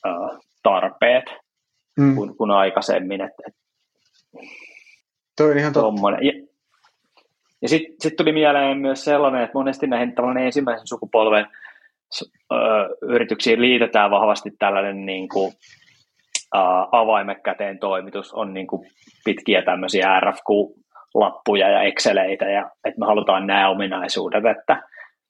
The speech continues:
Speaker 1: matali hinta ja sitten koska valmista tyyppistä. Kun taas näissä, niin kuin tavallaan toisen sukupolven jutuissa on, on enemmän tää, että ymmärretään, että okei, tehdään softaa, sitten ei, niin kuin,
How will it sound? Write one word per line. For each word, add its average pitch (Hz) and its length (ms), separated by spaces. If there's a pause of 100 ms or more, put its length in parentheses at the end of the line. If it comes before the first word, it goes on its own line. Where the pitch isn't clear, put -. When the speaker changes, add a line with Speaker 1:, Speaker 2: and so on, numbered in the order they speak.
(120)
Speaker 1:
matali 101 400
hinta 101 400
ja 113 240 (240)
sitten - 380
koska 101 340
valmista 101 560 (1120)
tyyppistä. 113 520 (1600)
Kun 107 160
taas 104 220
näissä, 101 300
niin 107 120
kuin - 80
tavallaan 110 280
toisen 117 340
sukupolven 107 560
jutuissa 98 420
on, 98 60 (140)
on 107 160
enemmän 101 380
tää, 98 160
että 98 140
ymmärretään, 104 540
että 98 140
okei, 101 260
tehdään 101 280
softaa, 98 480
sitten - 180
ei, 87 60
niin 95 180
kuin, 117 160